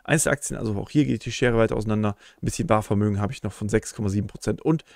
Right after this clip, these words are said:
Gold, Edelmetalle eins Komma null fünf Prozent. Schreibt mir in die Kommentare, wie es bei euch gelaufen ist. Lasst mir gerne ein Abo da und wie gesagt, könnt ihr euch noch mit dem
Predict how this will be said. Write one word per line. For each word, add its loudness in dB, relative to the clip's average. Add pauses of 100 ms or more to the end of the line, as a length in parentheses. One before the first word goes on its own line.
(200)
Gold, 4
Edelmetalle 0
eins -6
Komma -6
null 0
fünf -10
Prozent. -16
Schreibt 0
mir -2
in 0
die 0
Kommentare, 2
wie 0
es -8
bei -6
euch 0
gelaufen -2
ist. -6 (200)
Lasst -2
mir 0
gerne 2
ein -6
Abo 2
da 2
und -2
wie 0
gesagt, -2
könnt -2
ihr 0
euch -4
noch -6
mit -4
dem 2